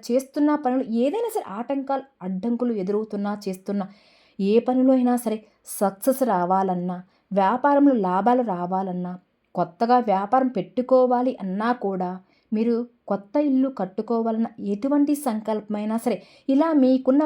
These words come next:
ప్రతి ఒక్క కోరిక, లేదంటే చెప్పుకోలేని బాధలు,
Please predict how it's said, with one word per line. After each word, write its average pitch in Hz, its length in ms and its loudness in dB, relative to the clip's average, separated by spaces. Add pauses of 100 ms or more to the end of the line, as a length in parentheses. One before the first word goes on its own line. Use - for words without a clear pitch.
(120)
ప్రతి 247 300 0
ఒక్క 254 400 -4
కోరిక, 262 360 4 (200)
లేదంటే 226 440 0 (140)
చెప్పుకోలేని 269 640 4 (140)
బాధలు, 196 400 -6